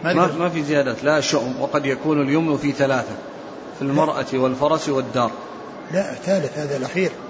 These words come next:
Speaker 2: بعد ما وصلنا إليه.
Speaker 1: نعم. احنا، آه، احنا الكلام واحد عليه. احنا كلامنا على الحديث كلام واحد.
Speaker 2: إيه، لكن ال-،
Speaker 1: طيب، هذا الأسانيد.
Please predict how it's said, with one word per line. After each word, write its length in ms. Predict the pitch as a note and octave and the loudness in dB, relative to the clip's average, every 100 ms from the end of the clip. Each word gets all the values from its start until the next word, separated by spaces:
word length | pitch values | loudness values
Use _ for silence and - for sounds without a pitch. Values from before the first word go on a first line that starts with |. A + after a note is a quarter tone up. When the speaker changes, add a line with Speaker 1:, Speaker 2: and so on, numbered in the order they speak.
| - - | -14 -4
Speaker 2:
بعد 180 | D3+ D3 | 0 2
ما 100 | D3 | 4
وصلنا 300 | E3+ - C3+ | 2 2 0
إليه. 200 | B2 A2+ - - - | 0 -4 -8 -12 -6
Speaker 1:
نعم. 260 | F3 E3 B2 - - - - | -2 -2 -2 -14 -16 -16 -14
احنا، 220 | - E3+ E3+ | -4 -2 0
آه، 580 | G3+ F#3 F3+ E3 D3+ D3 D3 - - - - - | -2 -2 -2 -2 -4 -6 -10 -14 -16 -16 -14 -6
احنا 200 | E3+ F3 | 0 0
الكلام 360 | D#3 E3+ G#3+ | 0 2 4
واحد 240 | G#3+ E3+ - - | 4 2 -4 -6
عليه. 200 | B2+ - - | -8 -8 -8
احنا 120 | D3 | -8
كلامنا 400 | C#3+ D#3+ F#3 F3+ | -2 0 0 0
على 200 | D#3+ D#3+ | 0 0
الحديث 600 | D3+ C#3+ C#3+ - D#3 G3 - - - - - | 0 -4 -6 -4 2 2 2 -10 -12 -12 -2
كلام 240 | F3 D#3+ | 0 2
واحد. 180 | D3 - - - - - - - - - - - - - - - - - - - - - - | 0 -2 -8 -14 -14 -14 -14 -14 -14 -14 -16 -16 -16 -16 -16 -16 -16 -16 -16 -16 -16 -16 -6
Speaker 2:
إيه، 80 | D3 | 0
لكن 300 | C#3+ C3 C3+ | 0 0 0
ال-، 240 | C3 C3 C3 | 0 4 4
Speaker 1:
طيب، 200 | D#3 C3+ - - D#3 | 4 0 -8 -10 0
هذا 200 | F3 D#3+ | 2 2
الأسانيد. 340 | D3+ C3 C3 | 0 -2 -6